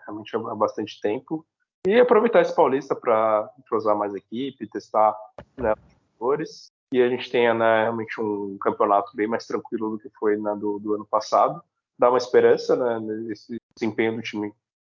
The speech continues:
como foi, né, contra o Corinthians e que isso siga, né, e o Santos con-, continue evoluindo, os jogadores estando mais entrosados,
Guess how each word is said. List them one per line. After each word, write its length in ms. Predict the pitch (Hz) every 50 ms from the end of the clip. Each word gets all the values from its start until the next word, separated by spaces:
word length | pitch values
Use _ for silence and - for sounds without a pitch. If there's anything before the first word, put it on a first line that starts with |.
| _ -
como 200 | - 113 104 104
foi, 220 | - - 117 110
né, 140 | 110 110 107
contra 180 | - - 110 -
o 40 | -
Corinthians 520 | - 117 113 113 117 135 - 165 156 156
e 300 | 156 151 139 135 127 113 110 _
que 80 | -
isso 160 | 113 - -
siga, 400 | - - - 117 110 123 135 127
né, 420 | 123 120 117 117 117 117 117 113 113
e 340 | 110 107 104 104 104 104 101
o 40 | -
Santos 200 | - - 110 - -
con-, 100 | 101 - _ _ -
continue 340 | - 104 - - 117 113 110
evoluindo, 680 | 110 110 - 120 110 104 101 101 113 127 127 117 113 - _ _ _ _ _ _ _
os 20 | -
jogadores 360 | 120 110 107 110 107 107 107
estando 300 | - - - 107 107 107
mais 260 | 101 101 104 104 101
entrosados, 600 | - - 113 101 98 117 120 127 131 127 123 -